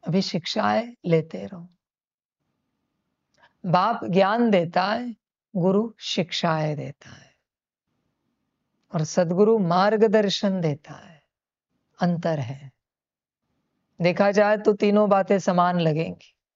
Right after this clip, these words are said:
पर तीनों बातों में महान अंतर है। जिसकी तुम कल्पना भी नहीं कर सकते। इतना अंतर है।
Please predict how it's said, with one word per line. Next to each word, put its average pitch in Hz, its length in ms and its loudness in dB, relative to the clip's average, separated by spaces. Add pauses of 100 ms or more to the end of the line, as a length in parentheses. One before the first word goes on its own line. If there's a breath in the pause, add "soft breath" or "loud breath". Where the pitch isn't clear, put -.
(1120)
पर 180 140 2
तीनों 214 360 2
बातों 214 340 2
में 233 180 2
महान 185 540 0
अंतर 185 440 0
है। 143 280 -6 (680)
जिसकी 180 340 0
तुम 220 180 0
कल्पना 202 460 2
भी 190 140 0
नहीं 165 160 -2
कर 156 140 -8
सकते। - 440 -20 (600)
इतना 202 380 0
अंतर 147 360 -6
है। - 260 -20